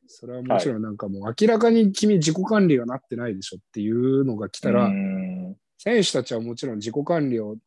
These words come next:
Speaker 1: しながら、普段毎日、ね、
Speaker 2: うん。
Speaker 1: 自分の体を削ったり、自分のお給料がね、明日にはどうなるかわからないっていう状況の中でやってるから、まあ、それはやっぱりいい体格をしてる人の方が、あ、この人もなんかそれなりの努力をしてここにいるんだなというふうに、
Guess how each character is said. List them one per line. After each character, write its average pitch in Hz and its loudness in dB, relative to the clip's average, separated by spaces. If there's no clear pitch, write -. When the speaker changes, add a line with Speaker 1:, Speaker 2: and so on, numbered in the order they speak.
Speaker 1:
し - -8
な 214 -2
が 233 2
ら、 233 2
普 196 -12
段 139 -10
毎 123 -8
日、 127 -4
ね、 - 0
Speaker 2:
う - 2
ん。 - 0
Speaker 1:
自 123 0
分 117 -2
の 117 -6
体 117 -2
を 110 0
削 113 -4
っ 110 -4
た 117 -2
り、 107 0
自 104 -4
分 110 -4
の 110 -2
お 107 -4
給 113 -2
料 104 -2
が 101 -8
ね、 113 -6
明 117 -10
日 117 -8
に 110 -4
は 98 -6
ど 113 -2
う 110 -2
な 104 -4
る 98 -8
か 98 -10
わ 98 -10
か 107 -6
ら 107 -4
な 101 -6
い 98 -6
っ 98 -10
て - -10
い - -6
う - -8
状 104 -4
況 101 -6
の 101 -6
中 104 -8
で 90 -10
や 90 -12
っ 90 -18
て - -10
る 95 -10
か 107 -8
ら、 113 -4
ま 202 4
あ、 143 2
そ 160 0
れ 190 6
は 202 6
や 190 4
っ 185 -2
ぱ 190 4
り 170 2
い 180 2
い 135 -2
体 113 -4
格 110 -10
を 110 -4
し - -8
て 127 -2
る 117 0
人 123 -6
の 123 -2
方 117 -4
が、 127 0
あ、 107 -6
こ - -4
の - 4
人 - -2
も 107 -2
な 113 -4
ん 110 -8
か 110 -8
そ 117 -2
れ 120 2
な 120 2
り 120 0
の 117 0
努 127 2
力 104 -4
を 95 -16
し - -12
て - -12
こ - -10
こ 113 -6
に 117 -4
い 127 4
る 127 4
ん 110 -2
だ 95 -6
な 113 -4
と 113 -2
い 113 4
う 123 2
ふ 120 -6
う 135 0
に、 98 -2